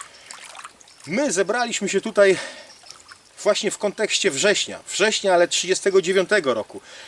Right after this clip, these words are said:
A właściwie to już października, pierwszego października, bo pierwszego października trzydziestego dziewiątego roku pod Wytycznem, tu niedaleko, Korpus Ochrony Pogranicza stoczył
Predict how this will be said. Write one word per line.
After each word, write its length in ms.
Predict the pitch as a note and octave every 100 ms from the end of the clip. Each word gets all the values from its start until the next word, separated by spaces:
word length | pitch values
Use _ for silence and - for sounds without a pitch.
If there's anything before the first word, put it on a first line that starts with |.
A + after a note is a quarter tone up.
| -
A 140 | - C3+
właściwie 600 | D3+ C#3 - A#3 F#3+ F3
to 160 | - G#3
już 260 | F3 -
października, 920 | - G3 F#3 C#3 F3+ E3 G3+ G#3+ G#2 -
pierwszego 520 | F3 F3+ - G3 F3+
października, 680 | F3+ D3+ F#3 F3 D#3 A#2 A2+
bo 200 | D3 D3+ - - - - _ -
pierwszego 420 | F#3+ F3 A3+ G3
października 800 | G3 F3+ D#3+ G3 G#3 F#3+ F3+ E3 -
trzydziestego 520 | - F3 F3 G#3 F#3
dziewiątego 480 | E3+ F3+ E3+ G3 F3
roku 380 | G3 - F3+ D#3 - _ - -
pod 180 | G3+ C#3
Wytycznem, 640 | G#3 A3 A#3 - D3 A2+ - - - - - - - - - -
tu 100 | -
niedaleko, 600 | G3 D4+ E3 - - E3 - - - - _ -
Korpus 420 | - G#3 G3 F#3+
Ochrony 360 | G3+ - G3 F#3
Pogranicza 640 | F#3+ F3 F#3+ F#3+ - F#3
stoczył 600 | - - G3 - F#3+ F3